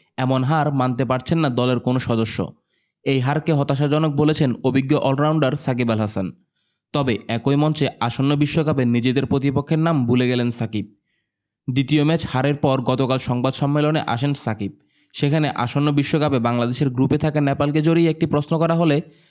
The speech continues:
সাকিব বলেন, "নেপাল আমাদের গ্রুপে নেই।" একটু পরেই অবশ্য ভুল ভাঙে সাকিবের।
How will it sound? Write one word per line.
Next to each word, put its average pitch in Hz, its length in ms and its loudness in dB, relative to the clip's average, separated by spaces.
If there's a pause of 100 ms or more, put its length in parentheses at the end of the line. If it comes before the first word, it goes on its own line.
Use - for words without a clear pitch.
(100)
সাকিব 139 320 -4
বলেন, 151 300 0 (480)
"নেপাল 139 280 2
আমাদের 139 340 2
গ্রুপে 127 300 0
নেই।" 104 300 -2 (340)
একটু 151 260 0
পরেই 165 320 2
অবশ্য 147 280 0
ভুল 135 200 2
ভাঙে 135 220 0
সাকিবের। 110 560 -6